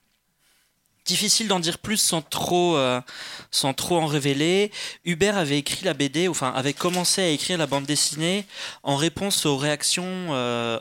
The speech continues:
anti-mariage gay. Donc en, euh, pendant, pendant le mariage pour tous, il avait écrit un pamphlet, euh, euh, par rapport à ça, et puis il était revenu voir le dessinateur en lui disant en fait,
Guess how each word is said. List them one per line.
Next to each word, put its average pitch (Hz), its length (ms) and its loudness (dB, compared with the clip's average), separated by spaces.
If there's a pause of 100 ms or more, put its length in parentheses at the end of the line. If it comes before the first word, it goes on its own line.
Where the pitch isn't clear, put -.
anti-mariage 147 600 -2
gay. 143 240 -6
Donc 120 180 -12
en, 120 60 -8 (180)
euh, 113 360 -4
pendant, 127 160 -8
pendant 143 180 -4
le 147 80 -4
mariage 131 260 -2
pour - 140 -18
tous, - 240 -4
il - 80 -6
avait 107 140 -4
écrit 143 200 -8
un 127 60 -6
pamphlet, 131 480 -6
euh, 107 160 -2 (580)
euh, 107 200 -6
par 127 140 -8
rapport 123 220 -8
à 120 60 -6
ça, 151 240 -2
et 143 60 -4
puis - 180 -16
il 107 40 -12
était 117 200 -10
revenu 156 400 -4
voir 156 300 -4
le 139 100 -4
dessinateur 127 560 -4
en 156 40 -6
lui 123 100 -6
disant 123 180 -4
en 120 40 -6
fait, - 340 -6